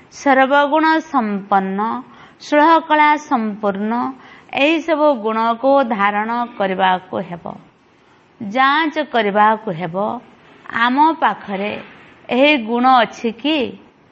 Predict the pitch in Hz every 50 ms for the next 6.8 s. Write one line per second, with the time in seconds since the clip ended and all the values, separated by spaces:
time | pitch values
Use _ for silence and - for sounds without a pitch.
0 | _ _ _ _ _ _ - - 247 262 302 320 311 254 240 220 196 196 202 220
1 | 233 - 262 - - - - - - _ _ - 202 202 269 277 294 302 294 302
2 | 302 294 302 294 269 220 202 240 233 240 240 240 240 262 262 277 277 277 262 233
3 | 208 196 196 - - 196 185 185 175 - - 226 233 240 247 262 262 - - -
4 | - - _ _ _ _ _ _ _ _ _ _ _ _ _ _ _ _ _ _
5 | _ _ - 277 285 302 311 269 - 269 269 262 262 269 269 285 285 294 294 302
6 | 302 302 294 302 294 277 277 269 226 196 202 202 220 214 214